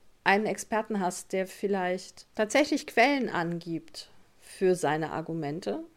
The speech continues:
das sollte übrigens immer passieren, dass man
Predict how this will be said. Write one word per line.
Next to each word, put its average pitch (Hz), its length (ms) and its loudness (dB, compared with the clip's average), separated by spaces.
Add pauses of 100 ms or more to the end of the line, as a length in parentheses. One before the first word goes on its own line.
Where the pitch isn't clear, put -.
(220)
das - 300 -2
sollte 180 280 4
übrigens 165 440 -4
immer 220 340 4
passieren, 156 640 -6 (100)
dass 175 220 -4
man 165 340 -2